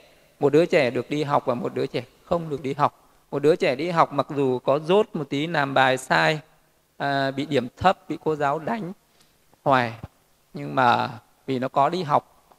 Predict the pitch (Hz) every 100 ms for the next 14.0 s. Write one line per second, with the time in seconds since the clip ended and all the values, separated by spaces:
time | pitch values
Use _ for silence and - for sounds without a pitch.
0 | _ _ 131 131 131 - 175 160 175 160
1 | 135 117 131 151 156 170 180 143 - 131
2 | 120 139 170 175 175 160 165 131 143 165
3 | 139 127 175 175 - 185 202 190 _ _
4 | _ _ 147 131 147 151 160 170 - 185
5 | 180 170 156 127 - _ _ _ _ _
6 | _ _ 139 131 131 135 170 143 123 147
7 | 151 123 127 156 165 160 151 131 120 110
8 | 104 _ _ _ _ _ - 113 139 139
9 | 127 143 139 120 117 117 _ 139 135 143
10 | 135 131 139 143 123 156 156 - _ _
11 | _ _ _ _ 156 156 165 147 123 123
12 | 127 160 160 135 135 135 156 139 - 139
13 | 127 123 123 120 123 - 131 165 151 127